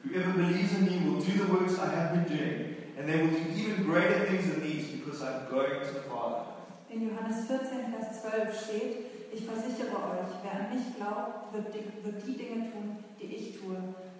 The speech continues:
Speaker 2: Ja, er wird sogar noch größere Dinge tun.
Speaker 1: So put your hands up tonight if you believe in Jesus.
Speaker 2: Also heb mal deine Hand, wenn du an Jesus glaubst.
Speaker 1: All right, so every one of you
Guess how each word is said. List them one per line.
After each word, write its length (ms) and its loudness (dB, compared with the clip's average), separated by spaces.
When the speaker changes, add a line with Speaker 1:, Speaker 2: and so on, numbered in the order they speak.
Speaker 2:
Ja, 320 -4
er 100 -4
wird 120 -4
sogar 260 -4
noch 320 -2
größere 320 -8
Dinge 240 -8
tun. 400 -12
Speaker 1:
So 160 -12
put 180 0
your 140 4
hands 300 4
up 180 2
tonight 320 2
if 160 -2
you 80 -2
believe 240 0
in 40 -2
Jesus. 520 -4
Speaker 2:
Also 240 0
heb 160 0
mal 80 2
deine 240 0
Hand, 200 0
wenn 80 0
du 60 -2
an 140 -4
Jesus 320 -4
glaubst. 480 -8
Speaker 1:
All 160 -2
right, 160 6
so 140 2
every 280 6
one 520 6
of 160 0
you 120 0